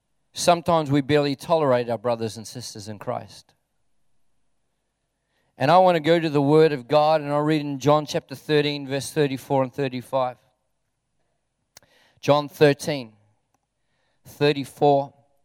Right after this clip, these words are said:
and thirty-five. And this is Jesus speaking to his disciples before he went to the cross.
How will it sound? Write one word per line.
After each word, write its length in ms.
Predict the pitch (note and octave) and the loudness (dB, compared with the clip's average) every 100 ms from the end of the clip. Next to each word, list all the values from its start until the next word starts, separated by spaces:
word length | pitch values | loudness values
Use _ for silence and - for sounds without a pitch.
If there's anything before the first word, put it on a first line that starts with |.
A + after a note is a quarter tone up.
| _ _ _ _ _ _ - | _ _ _ _ _ _ -14
and 160 | B2 | -6
thirty-five. 600 | - D3 C3+ - D3+ C#3+ | 0 2 2 4 4 4
And 100 | C#3+ | 0
this 160 | D#3 D3 | -2 0
is 160 | C#3 | -2
Jesus 480 | - D#3 D#3 C3 C#3+ | -2 -2 -2 -4 -6
speaking 580 | - - - D3+ - D3 | -8 -6 -2 -2 -4 -4
to 140 | C#3+ B2 | -2 0
his 300 | D3+ C#3 A#2+ | 0 -2 -4
disciples 680 | B2 - D#3 D3+ D3 D3 - | -10 0 4 4 2 -6 -8
before 340 | B2 - C#3+ | -14 -8 -8
he 80 | C3+ | -6
went 220 | C#3 C#3 | -8 -10
to 80 | C3+ | -10
the 140 | A#2+ | -10
cross. 680 | - - D3 C#3+ - - | -6 2 2 0 -8 -18